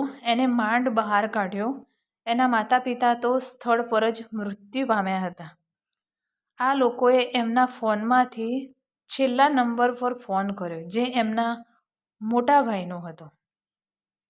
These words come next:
એમને ફોન કરી જાણ કરી. એ લોકોએ આવી બધી કાર્યવાહી કરી.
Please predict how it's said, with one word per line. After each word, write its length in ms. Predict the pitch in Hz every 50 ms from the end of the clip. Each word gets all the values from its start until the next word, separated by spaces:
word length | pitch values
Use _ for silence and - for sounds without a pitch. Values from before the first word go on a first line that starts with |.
| _ 254 - _ _ _ _ _ _ _ _ _ _ _ _ _ _ _ _ _
એમને 260 | 254 247 247 262 285 294
ફોન 300 | 285 - 247 240 247 269
કરી 300 | 254 - 262 247 254 254
જાણ 340 | 240 - 240 214 214 226 240
કરી. 360 | 226 220 202 196 208 226 294 302 - - _ _ _ _ _ _ _ _ _ _ _ _ _ _ _ _ _ _ _ _ _ _ _ _ _ _ _ _ _ _ _ _ _ _ _ -
એ 100 | 262 277
લોકોએ 480 | 277 277 247 247 247 262 262 262 269 269 262 - -
આવી 280 | 240 220 214 226 247
બધી 640 | 240 220 240 262 262 220 208 - - 233 240 262 302 - - - _ _ _ _ _ _ _ _ _ _ _ _ _ _ _ _ _ _ _ _ _ _ _ _ _ _ _ _ _ _ -
કાર્યવાહી 580 | 247 233 226 233 240 247 226 220 208 202 196
કરી. 340 | - - 175 156 165 170